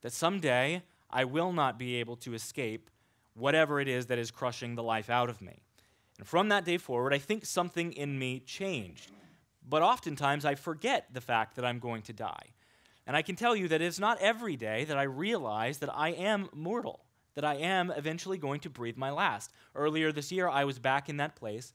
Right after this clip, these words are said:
and I walked along that ravine, and I looked down into it, and I couldn't determine which one of those boulders was it that was on top of me. Which one of those stones was it that was laying on my chest? Now, I wanted to go down and kind of dig around, but I had learned better,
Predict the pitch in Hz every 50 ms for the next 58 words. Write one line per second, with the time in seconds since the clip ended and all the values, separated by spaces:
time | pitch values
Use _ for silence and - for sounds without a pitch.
0 | _ _ _ _ _ _ _ _ - 143 147 147 147 143 143 143 139 139 - _
1 | _ - 117 139 175 180 160 156 - - - - 143 135 139 147 151 160 156 151
2 | 147 143 131 143 143 135 120 120 117 123 135 147 143 135 131 131 131 156 180 -
3 | - - 131 127 147 151 165 165 156 151 165 175 - - - 117 110 117 139 139
4 | _ _ _ _ _ _ _ _ _ _ - - 165 175 170 180 - - 214 247
5 | 262 233 156 165 175 - - 190 208 185 160 143 143 143 135 139 190 262 - -
6 | - 294 302 302 240 196 208 202 190 165 139 127 147 170 196 180 120 107 104 104
7 | - 139 165 185 - 101 71 - - 117 117 120 120 117 123 120 120 120 120 131
8 | 131 131 - 110 95 - - 80 - - - - _ _ _ _ _ - - 196
9 | - - 247 247 233 190 190 190 180 180 - - 170 170 175 143 139 135 127 127
10 | 156 156 143 139 127 120 123 123 123 120 131 135 135 131 127 123 120 117 - 147
11 | 127 120 - 143 143 151 156 156 175 220 247 233 - 180 156 165 156 151 151 156
12 | 151 147 123 147 156 139 120 110 139 139 127 120 113 120 123 123 131 135 143 139
13 | - _ _ _ _ _ _ _ _ _ _ _ _ _ _ _ - 139 156 165
14 | 160 165 202 214 202 170 135 131 120 110 110 120 143 170